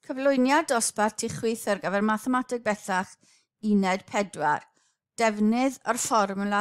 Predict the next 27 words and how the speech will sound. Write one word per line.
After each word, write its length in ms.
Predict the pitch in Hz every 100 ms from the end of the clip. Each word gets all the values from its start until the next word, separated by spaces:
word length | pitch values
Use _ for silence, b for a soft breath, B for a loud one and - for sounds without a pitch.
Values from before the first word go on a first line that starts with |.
| 214
ffactor. 680 | 208 - - - 160 104 - _ _ _ _ _ _ _ _ _ _ _ _ _ _ _ _ _ _ _ _ _ _ _ _ _ _ _ _ _ _ -
Ystyriwch 600 | 262 - 302 262 339 392
y 40 | 403
fformulau 680 | 339 269 247 233 185 175 185
ar 160 | 196
gyfer 380 | 214 185 202 196 - -
onglau 420 | 214 196 185 180 185
cyfansawdd. 800 | - 202 185 160 - 151 156 156 - _ _ -
Felly 260 | 208 - 196
mae 320 | 196 - -
sine 480 | - 269 262 311 359 -
P 220 | 254 240
plus 300 | - 233 -
Q 380 | - 175 170 202 - _ _ _ _ -
yr 160 | 220
un 160 | 240 247
bydd 160 | 208 214
â 80 |
sine 400 | - 247 247 269
P 180 | - 220 214
cos 320 | - 196 190
Q 240 | - 175
plus 240 | 185 - 240 -
cos 320 | 196 180 -
P 220 | - 170
sine 320 | - 226 233
Q. 300 | 247 175 139